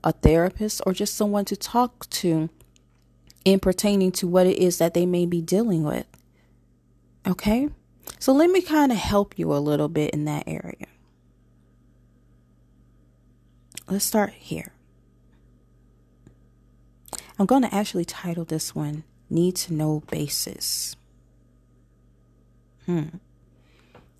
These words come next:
Okay. Now, I shared my story <laughs> on a prior episode. I told you guys how a lot of people found me during the span of the pandemic.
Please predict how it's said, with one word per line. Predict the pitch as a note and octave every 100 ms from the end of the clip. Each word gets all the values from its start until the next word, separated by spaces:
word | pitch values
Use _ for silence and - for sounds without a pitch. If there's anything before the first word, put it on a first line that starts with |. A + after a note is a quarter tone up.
| _ F3
Okay. | E3+ - E3 - _ _ _ _ - - -
Now, | C#4
I | B4
shared | - A#3+ F#3+
my | F3 E3
story | - D#3 D3 - F#3+ - - - - -
<laughs> | - - - - _
on | A3+ G3
a |
prior | G#3 G#3 G3 -
episode. | F3+ F#3 F3+ F3 E3+ -
I | F3+
told | F#3 F#3+ F3+ F3
you | F3
guys | E3+ E3+ E3+
how | - F3 E3+
a |
lot | E3+ A#3+ E4+
of | D#4+
people | C#4 B3 G3
found | - F3+ E3+ D#3+ D#3+
me | F#3+ E3+ A2+ - F#3+ _ _ _ _ _ F3+ - _ _ _ _ _ _ _ _ _ - -
during | G#3 G3+ F#3+
the | E3+
span | - - E3 D#3+
of | - E3
the |
pandemic. | E3+ G3+ G3 F3+ A#3+ F3 - _ _